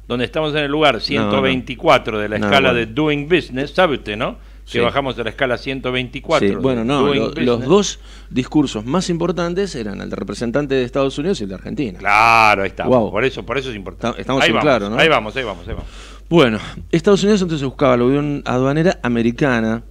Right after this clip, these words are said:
Speaker 1: Ujú.
Speaker 2: una moneda común. No le convenía a la Argentina, ¿por qué? Porque en realidad el libre cambio lo teníamos ¿con quién? Con Europa.
Speaker 1: Ujú.
Speaker 2: Nosotros teníamos eso con Europa. No nos convenía con Estados Unidos, que era productor de materias primas,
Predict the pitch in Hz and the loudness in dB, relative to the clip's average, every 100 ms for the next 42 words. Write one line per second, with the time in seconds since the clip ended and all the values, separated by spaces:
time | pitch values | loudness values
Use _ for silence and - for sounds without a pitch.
0 | - 98 135 139 120 123 120 110 127 147 | -20 -10 -4 -2 -2 0 0 0 0 2
1 | 127 123 135 - - 127 165 165 160 175 | 2 0 -4 -12 -8 0 2 4 4 4
2 | 180 180 175 175 202 185 143 113 101 104 | 4 2 2 2 2 2 0 -2 -8 -8
3 | 104 123 139 180 220 156 123 175 190 120 | -8 -8 -4 -4 0 0 0 -2 -4 -4
4 | 110 127 120 113 107 98 92 98 101 113 | -6 -8 -8 -8 -8 -10 -14 -14 -12 -10
5 | 107 - - - - 123 131 185 214 147 | -12 -14 -20 -20 -12 -8 -6 -8 -8 -10
6 | 139 113 113 123 143 110 98 113 107 - | -10 -10 -12 -8 -8 -6 -6 -6 -8 -12
7 | - - - - - 135 160 139 139 147 | -20 -20 -20 -20 0 4 4 4 2 2
8 | 143 151 147 175 180 131 113 113 110 135 | 2 2 0 0 -2 -4 -4 -8 -6 -6
9 | 127 123 135 131 165 165 156 156 165 - | -6 -4 -6 -6 -6 -4 -4 -6 -8 -16